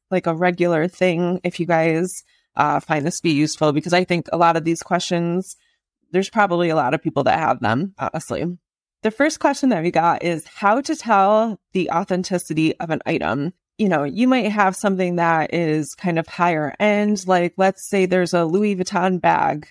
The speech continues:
that you come across and you're wondering if it is authentic or not. It's really hard, honestly, to learn all the ins and outs about each and every brand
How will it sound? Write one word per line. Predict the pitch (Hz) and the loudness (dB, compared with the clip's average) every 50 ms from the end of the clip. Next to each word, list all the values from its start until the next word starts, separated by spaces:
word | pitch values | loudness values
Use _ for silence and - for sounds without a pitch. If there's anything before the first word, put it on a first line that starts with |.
| _ | _
that | - - - 160 156 | -4 -2 -2 0 0
you | 160 151 | -2 -6
come | - - 160 | -6 -4 -4
across | 156 156 - - 151 151 156 160 - - | -4 -4 -2 2 2 2 2 2 0 -2
and | 165 170 | -2 0
you're | 175 185 | 0 0
wondering | 180 180 180 180 175 170 170 175 170 170 160 | 2 2 0 0 0 0 0 0 0 0 -2
if | - 175 - - | -2 -4 -4 -4
it | 165 - | -4 -2
is | 165 165 156 160 165 - - | 0 0 0 -2 -2 -4 -6
authentic | - 165 - - 160 165 175 - 160 - _ | -6 -6 0 0 0 0 0 -2 -4 -6 _
or | - 170 165 | -8 -6 -4
not. | 165 170 156 - 175 - - - _ _ _ _ _ _ _ _ _ _ _ _ | -2 -2 -4 -4 -6 -10 -14 -20 _ _ _ _ _ _ _ _ _ _ _ _
It's | - - - - - | -2 -2 0 -2 -2
really | 453 427 427 370 | 0 2 2 0
hard, | 262 196 202 180 214 233 226 233 - | 0 0 0 2 2 4 2 0 0
honestly, | - 190 214 233 262 269 - - - 294 285 269 | 0 2 2 2 2 0 0 -2 0 0 0 -2
to | - - - 190 | -2 -2 -2 -2
learn | 151 139 160 165 165 170 180 180 190 185 - - | 2 2 2 2 2 2 2 2 0 0 -2 0
all | 175 180 180 185 | 2 2 2 2
the | 170 - - | 2 0 -2
ins | 196 196 196 185 196 | -2 -2 -2 -2 -2
and | 185 - - | -4 -4 -2
outs | 180 180 175 180 - - - | 0 0 0 0 -2 -4 -2
about | 190 185 175 160 - - | 0 0 0 0 0 -2
each | - 190 180 - | -4 -4 -4 -2
and | 196 190 170 | -2 0 0
every | 180 180 185 196 185 | 0 0 0 0 0
brand | - - 175 180 180 165 170 180 190 208 - | -2 -4 -4 -4 -2 0 0 0 0 0 -2